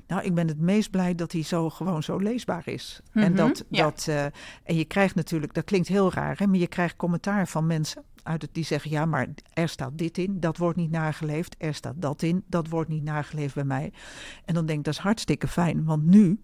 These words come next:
Speaker 1: kunnen ze dus lezen wat er staat en begrijpen wat er staat."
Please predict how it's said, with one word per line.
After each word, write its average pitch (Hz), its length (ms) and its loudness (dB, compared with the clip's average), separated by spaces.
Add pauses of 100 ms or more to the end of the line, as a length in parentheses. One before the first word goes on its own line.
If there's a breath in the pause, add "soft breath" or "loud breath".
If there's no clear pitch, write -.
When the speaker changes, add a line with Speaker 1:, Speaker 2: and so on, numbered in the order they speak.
Speaker 1:
kunnen 160 220 2
ze 151 80 -4
dus 131 200 -2
lezen 190 420 2
wat 160 180 -2
er 135 60 -6
staat - 600 -2 (220 loud breath)
en 170 140 0
begrijpen 202 500 2
wat 156 180 -2
er 156 60 -6
staat." - 500 0